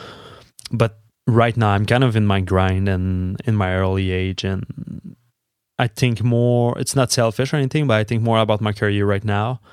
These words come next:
than to, uh, train more people and lose the focus on my career and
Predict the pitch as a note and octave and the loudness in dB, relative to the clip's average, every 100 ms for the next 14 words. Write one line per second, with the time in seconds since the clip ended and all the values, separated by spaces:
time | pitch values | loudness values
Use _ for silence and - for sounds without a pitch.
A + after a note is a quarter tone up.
0 | _ _ _ - A2+ A2 G#2+ G#2+ G2+ - | _ _ _ 0 2 2 0 -2 -4 0
1 | G#2 G2+ G2 F#2+ F#2+ - A2 G#2 G2+ A#2+ | 2 2 2 0 0 0 2 2 2 2
2 | G#2 G#2+ G#2 G#2 G#2+ G2+ F#2+ F#2 G2 G#2 | 2 2 2 0 0 0 0 -2 -2 0
3 | G#2 G2 - G2 G2 F#2+ F#2 F#2 F#2 F#2 | 2 2 2 2 0 0 -2 -2 -2 -4
4 | F#2 - G2+ F#2 F2+ | -4 -2 -2 0 -2